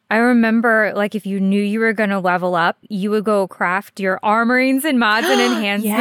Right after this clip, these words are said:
Speaker 2: Yeah.
Speaker 1: They'd be lined up in my inventory, all grayed out. "Oh, I'm about to level, and then I can put in all this new stuff I made."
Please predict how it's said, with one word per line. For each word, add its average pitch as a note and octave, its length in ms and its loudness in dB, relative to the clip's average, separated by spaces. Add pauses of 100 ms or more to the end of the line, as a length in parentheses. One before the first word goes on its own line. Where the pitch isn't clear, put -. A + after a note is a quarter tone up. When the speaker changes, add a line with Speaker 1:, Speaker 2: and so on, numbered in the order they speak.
(200)
Speaker 2:
Yeah. E4 380 -2
Speaker 1:
They'd A3+ 280 0
be G3+ 60 -2
lined G3+ 260 0
up A3 100 -2
in G#3+ 120 0
my G#3+ 180 0
inventory, G3 800 -2
all G3+ 400 0
grayed G#3 480 -2
out. G3+ 480 0 (200)
"Oh, E4+ 240 4 (100)
I'm F4 80 -4
about E4 280 -4
to G#4+ 100 -8
level, D#4 460 0
and A#3+ 120 -2
then D#3 100 -8
I F3+ 80 -8
can F#3 160 -12
put F#3+ 160 -6
in F3 120 -6
all F3 160 -4
this F#3+ 200 -10
new G3 160 -4
stuff F#3+ 360 -10
I F#3 120 -6
made." F3+ 480 -6